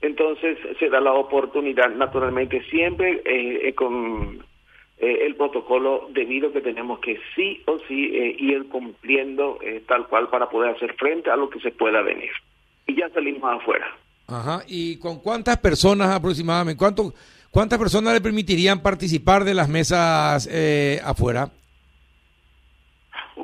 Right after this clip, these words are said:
Speaker 1: Bueno, eso estamos, este, mirando a ver la cantidad. La, la,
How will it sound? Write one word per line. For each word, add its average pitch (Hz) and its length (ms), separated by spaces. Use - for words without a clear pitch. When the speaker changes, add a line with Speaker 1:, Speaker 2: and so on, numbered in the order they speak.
Speaker 1:
Bueno, 208 380
eso 185 460
estamos, 160 800
este, 147 600
mirando 147 360
a 131 40
ver 139 180
la 147 160
cantidad. 131 520
La, 113 220
la, 113 120